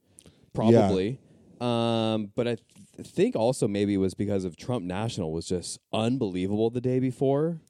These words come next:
Speaker 1: Yeah,
Speaker 2: I
Speaker 1: kinda,
Speaker 2: had a,
Speaker 1: like,
Speaker 2: I had a,
Speaker 1: dampered.
Speaker 2: I had a little bit, like, you know, I eventually flipped the switch. I'm like, "Okay, let's get it going here." Like,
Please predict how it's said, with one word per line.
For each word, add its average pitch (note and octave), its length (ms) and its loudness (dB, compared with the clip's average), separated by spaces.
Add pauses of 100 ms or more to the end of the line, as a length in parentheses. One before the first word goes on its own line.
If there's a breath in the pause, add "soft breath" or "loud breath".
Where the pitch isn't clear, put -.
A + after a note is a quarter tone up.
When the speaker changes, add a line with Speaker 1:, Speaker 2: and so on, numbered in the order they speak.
Speaker 1:
Yeah, A#2 220 6
Speaker 2:
I A2+ 40 4
Speaker 1:
kinda, B2+ 180 4
Speaker 2:
had B2+ 140 6
a, - 20 6
Speaker 1:
like, A#2+ 140 6
Speaker 2:
I A2 160 2
had A2 60 6
a, A2 120 2
Speaker 1:
dampered. A2 380 -4
Speaker 2:
I A#2 40 -14
had C#3+ 160 -2
a E3+ 40 2
little D3+ 360 4
bit, C3+ 160 -4
like, A#2 300 -2 (160)
you A2 120 -8
know, - 80 -10
I A2+ 120 0
eventually A2+ 420 0
flipped - 360 -4
the F#2+ 80 -8
switch. - 300 -4
I'm F2+ 60 -10
like, F2+ 100 -2
"Okay, E2+ 280 -4
let's F#2+ 440 -4
get G2+ 180 0
it F#2+ 100 -6
going E2+ 280 -8
here." D#2+ 320 -10
Like, E2+ 260 -8